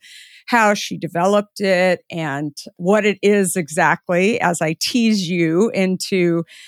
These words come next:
wanting to get online and order it right away. But since its launch in twenty twenty-one, the brand has garnered the attention of culinary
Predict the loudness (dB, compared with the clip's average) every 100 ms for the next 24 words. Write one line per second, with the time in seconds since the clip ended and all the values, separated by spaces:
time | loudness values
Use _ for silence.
0 | -18 -4 0 2 2 -2 -4 -6 -6 -4
1 | -2 0 0 -2 -2 -2 -2 -2 0 0
2 | 0 0 2 2 2 4 4 4 0 -8
3 | -20 _ 0 0 0 0 -2 -2 2 2
4 | 2 -2 -4 -2 0 0 -2 -4 0 0
5 | 0 0 2 2 0 0 -2 0 2 2
6 | 0 0 -2 -2 -2 -2 0 -2 -2 -8
7 | -8 -12 -12 -10 -10 -10 -6 0 2 2
8 | 2 2 2 2 4 2